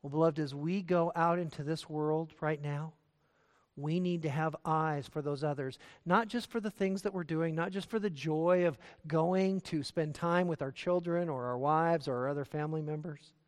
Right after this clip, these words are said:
We need to have those eyes for others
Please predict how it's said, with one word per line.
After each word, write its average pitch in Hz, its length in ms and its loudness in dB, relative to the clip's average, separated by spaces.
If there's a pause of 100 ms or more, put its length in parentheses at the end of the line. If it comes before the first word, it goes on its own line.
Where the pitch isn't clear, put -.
(720)
We 156 180 -2
need 165 220 -2
to 139 80 -4
have 143 300 -6
those 143 260 -4 (100)
eyes 135 380 -6
for 135 180 -10
others 139 320 -4